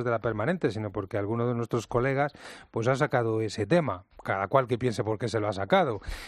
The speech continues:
Eh, lo que ha dicho don Luis Argüello es que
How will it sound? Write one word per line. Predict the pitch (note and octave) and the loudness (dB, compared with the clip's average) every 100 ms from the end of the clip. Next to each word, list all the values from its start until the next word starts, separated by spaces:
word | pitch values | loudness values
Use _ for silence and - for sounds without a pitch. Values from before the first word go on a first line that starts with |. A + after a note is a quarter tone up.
| - | -8
Eh, | B2+ A2+ A2 G#2+ G#2+ G#2+ A2+ A2 A2+ G2+ A2 | -2 0 2 0 -2 -4 -6 -8 -6 -6 -4
lo | B2 | -2
que | B2+ | 2
ha | |
dicho | C3+ D3 | 0 2
don | E3+ E3 | 2 2
Luis | D#3+ | 2
Argüello | E3 E3 F3 F#3 E3 | 0 2 2 2 2
es | C#3 | 0
que | - F3+ | 2 0